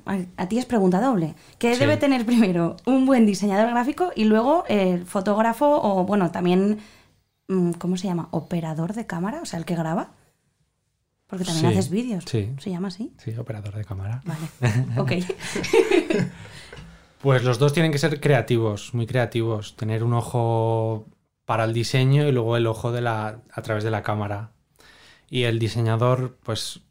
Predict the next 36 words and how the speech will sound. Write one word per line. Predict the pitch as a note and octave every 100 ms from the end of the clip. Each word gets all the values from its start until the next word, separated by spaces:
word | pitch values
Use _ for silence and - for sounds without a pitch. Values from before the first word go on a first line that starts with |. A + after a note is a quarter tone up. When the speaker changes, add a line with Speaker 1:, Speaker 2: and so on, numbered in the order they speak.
| _ _ _ -
Speaker 2:
aparte | - G#2+ -
de | B2+
paciencia, | A#2 - A2 G#2 G2+ - B2+ F3+ F3
Speaker 1:
Ujú. | G#3+ E3+ F3
Speaker 2:
porque | A#2+ A2
yo | A2+
estoy | -
con | A2 G#2+
un |
catálogo | G#2+ G#2 G#2+ G#2+
ahora | G#2 G#2 G#2+ A#2 A2+ A2+
y |
Speaker 1:
Sí, | G#2+ G#2 G2 F#2 F#2
sí, | -
Speaker 2:
telita. | G2 G#2 C3+ D#3
Speaker 1:
hay | F3+
trabajo. | F#3 F3 F3 F3+ A3 G#3+ E4 D4
<laughs> | G3 F3+
Speaker 2:
Paciencia, | - A2 A2+ A2+ A#2+ C#3 C#3
sobre | B2 G#2+
todo, | A2 G2+ F#2+ E2+ _ _ _ -
y | A2 G#2
creatividad. | G2+ A2 G2+ G#2 G2 G2+ G2+ _ _ _ _ _ _ _ _ _ _ _ _
Speaker 1:
Muy | F#3 E3+
bien. | E3+ E3+ F3
Y, | F#3+ F3+ F3+
chicos, | G3+ G3+
¿consideráis | F#3 F3+ F#3+ F3 E3+
que | F3
tenéis | A#3 G#3+ F#3+ F#3
todo | F#3+ F3
esto | F3 -
que | F3
acabáis | F3 F3+ E3+ E3+
de |
decir? | F3 D#3+ A3 E4+